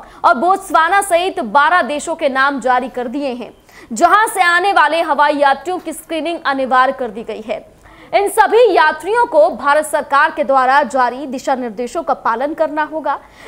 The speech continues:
वहीं दक्षिण अफ्रीका में कोरोना वायरस का नया variant मिलने के बाद ब्रिटेन, जर्मनी, सिंगापुर, इजराइल, फ्रांस और इटली ने दक्षिण अफ्रीका के लिए फ्लाइटों पर रोक लगा दी है। इस समय अगर आप दक्षिण अफ्रीका की तस्वीरें देखेंगी तो भयावह है।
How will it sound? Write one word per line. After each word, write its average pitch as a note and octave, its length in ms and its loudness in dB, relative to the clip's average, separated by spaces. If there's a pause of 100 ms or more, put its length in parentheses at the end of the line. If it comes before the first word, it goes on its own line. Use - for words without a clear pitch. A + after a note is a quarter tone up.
वहीं G4 160 4
दक्षिण F#4+ 380 2
अफ्रीका F#4 500 0
में D4+ 240 -2
कोरोना D4+ 380 0
वायरस C#4 340 2
का D#4 120 2
नया C4+ 280 2
variant C4 500 -2 (260)
मिलने E4 360 -2
के E4 120 -6
बाद A3+ 240 -2
ब्रिटेन, C4 600 -6
जर्मनी, D4+ 580 0
सिंगापुर, D4 680 0
इजराइल, C4+ 580 2
फ्रांस D#4 560 -2 (260)
और E4 160 4
इटली F4+ 300 -2
ने G4+ 100 -2
दक्षिण E4 360 -2
अफ्रीका E4+ 420 -4
के E4+ 100 -10
लिए D#4+ 140 -6
फ्लाइटों D4+ 420 -4
पर D4 180 -4
रोक C#4 280 -6
लगा B3+ 220 -4
दी C4+ 120 -8
है। B3+ 220 -8 (260)
इस F#4+ 160 -2
समय G4 240 4
अगर E4+ 220 2
आप E4+ 160 2
दक्षिण D4+ 360 -4
अफ्रीका D4+ 480 -4
की D#4 100 -10
तस्वीरें C#4+ 460 -6
देखेंगी C#4 400 -6
तो C#4 120 -6
भयावह G#3+ 600 -10
है। G3+ 300 -14